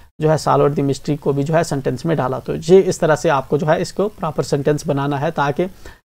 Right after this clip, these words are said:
कोई वर्ड इसमें से छूटे ना। ठीक है, then आते हैं आपके राइटिंग के डी सेक्शन में। ठीक है, look at this cartoon by आर के लक्ष्मण, read the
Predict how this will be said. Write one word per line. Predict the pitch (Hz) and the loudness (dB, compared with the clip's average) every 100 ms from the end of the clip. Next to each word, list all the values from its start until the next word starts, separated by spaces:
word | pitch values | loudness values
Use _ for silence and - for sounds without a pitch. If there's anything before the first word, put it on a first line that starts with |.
| _ | _
कोई | 208 208 | 10 10
वर्ड | 143 180 175 | 12 10 10
इसमें | - 165 | 6 4
से | 214 | 4
छूटे | 202 - 156 208 | 2 2 6 6
ना। | 165 135 147 | 6 0 -2
ठीक | 170 170 | 0 2
है, | 214 - - - _ _ _ _ _ _ _ _ _ _ _ _ _ 165 | 0 -2 -20 -20 _ _ _ _ _ _ _ _ _ _ _ _ _ 6
then | 226 | 10
आते | 208 202 | 12 10
हैं | 160 196 | 8 10
आपके | 160 160 180 | 8 8 6
राइटिंग | 165 147 147 175 | 8 8 6 4
के | 170 | 4
डी | 139 143 | 6 4
सेक्शन | - 139 - 127 | 2 -4 -4 -8
में। | 135 | -4
ठीक | 160 156 | -2 2
है, | 175 - - - - _ - | 2 0 -14 -20 -20 _ -4
look | 151 202 | 6 8
at | 208 190 | 8 6
this | 160 180 - | 6 2 2
cartoon | 156 165 165 | 2 4 6
by | 151 175 | 4 4
आर | - 151 | 2 2
के | 139 | 4
लक्ष्मण, | 156 139 - 151 165 | 2 2 0 0 0
read | 151 151 190 | 2 4 4
the | 185 | 4